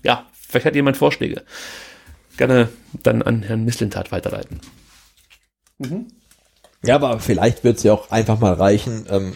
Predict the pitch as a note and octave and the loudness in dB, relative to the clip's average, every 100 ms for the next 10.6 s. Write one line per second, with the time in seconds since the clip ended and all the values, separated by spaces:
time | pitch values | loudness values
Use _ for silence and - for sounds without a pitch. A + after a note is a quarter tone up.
0 | - - G#2 G#2 G2 - G#2+ G2 - G2+ | -14 -6 -4 0 0 4 4 4 4 4
1 | G#2+ - F#2+ D#2+ - F#2+ F#2+ G2 G2 F2+ | 4 0 -4 -2 -2 0 0 0 -2 -4
2 | G#2+ F2 - F2 - F#2 F#2 - - - | 0 0 0 -6 -2 -2 -4 -14 -20 -20
3 | - - C3 - A2+ G#2+ A2 A#2 A2+ G2+ | -20 -10 -4 2 2 2 0 2 4 4
4 | F#2 - G2 G2 G#2+ - A2+ F#2+ E2+ A2 | 2 -2 0 0 0 0 2 2 2 0
5 | G#2 A2 G#2+ A2+ A2+ C3+ C#3 G#2 G2+ - | 0 -2 -2 0 4 4 4 0 -4 -2
6 | G#2 G#2+ G2 A2 G2 F#2+ - G2 G2+ B2 | -2 0 -2 2 4 2 0 -6 -2 -2
7 | - A2 F#2 F2+ D#2+ D#2+ - E2 E2+ F2+ | 0 0 0 -4 -4 -4 0 0 0 -4
8 | F2+ F2+ G#2 G2 - G#2+ A2 - - A#2 | -4 -2 -2 -2 -4 -2 -2 -4 -6 -6
9 | - - - F#3+ - D3 B2 D#3 F3 A#2+ | -8 -10 0 0 2 4 6 4 4 0
10 | A2 C3+ E3 C#3 C3 | 0 0 0 2 2